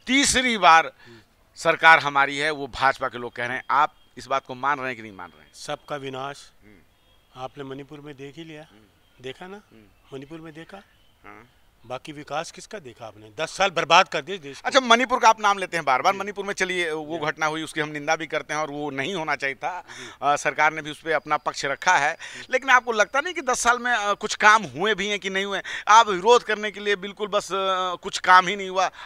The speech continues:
Speaker 1: आपको ऐसा नहीं लगता पि-, अ, कि सड़कें बनी हैं, पुल बने हैं और कई एम्स बने हैं? आपने तो ये सब सारी चीज़ें आपको पता ही है, आप खुद एक, अ, नेता हैं,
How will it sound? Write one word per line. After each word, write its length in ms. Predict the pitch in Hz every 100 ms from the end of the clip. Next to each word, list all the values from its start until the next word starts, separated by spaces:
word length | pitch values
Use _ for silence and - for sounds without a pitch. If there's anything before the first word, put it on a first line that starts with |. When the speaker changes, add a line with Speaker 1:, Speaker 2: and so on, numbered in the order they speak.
| -
Speaker 1:
आपको 220 | 190 220
ऐसा 120 | 196
नहीं 100 | 262
लगता 200 | 269 226
पि-, 240 | 202 196 190
अ, 120 | 185
कि 240 | 180 180
सड़कें 380 | - 170 170 202
बनी 240 | 185 180
हैं, 180 | 175 175 - - -
पुल 140 | 214
बने 200 | 202 185
हैं 240 | 175 175 - -
और 140 | 180 208
कई 180 | 214 202 165
एम्स 320 | 208 254 -
बने 260 | 208 185 175
हैं? 220 | 185 175 - -
आपने 240 | - - 302
तो 100 | 320
ये 80 | 262
सब 120 | 196
सारी 220 | - 240
चीज़ें 220 | 208 226
आपको 220 | 208 208
पता 220 | 202 196 208
ही 100 | 226
है, 60 |
आप 140 | 196 -
खुद 220 | 208 196
एक, 120 | 196
अ, 200 | 185 185
नेता 320 | 175 175 175
हैं, 180 | 170